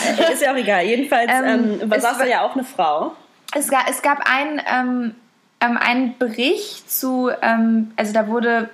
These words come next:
Speaker 1: ich weiß gar nicht, wo, wo die Frau, wo sie die her hatten, ob sie die aus dem Publikum gefischt hatten oder ob die,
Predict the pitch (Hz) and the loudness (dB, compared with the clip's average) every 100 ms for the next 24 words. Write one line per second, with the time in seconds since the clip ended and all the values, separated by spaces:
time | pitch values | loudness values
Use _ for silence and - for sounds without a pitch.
0 | - 220 214 214 208 214 214 208 202 202 | -10 -2 -2 0 -2 -2 -2 -2 -2 -4
1 | 208 202 - 208 202 208 202 202 202 202 | -6 -6 0 2 2 0 -2 -2 0 0
2 | 214 220 208 208 202 202 214 233 269 269 | 0 0 -2 -4 -4 -2 -2 0 0 0
3 | 247 247 269 - 254 247 226 214 208 - | 0 -2 -4 -2 -4 -2 -4 0 -2 -2
4 | 220 | -6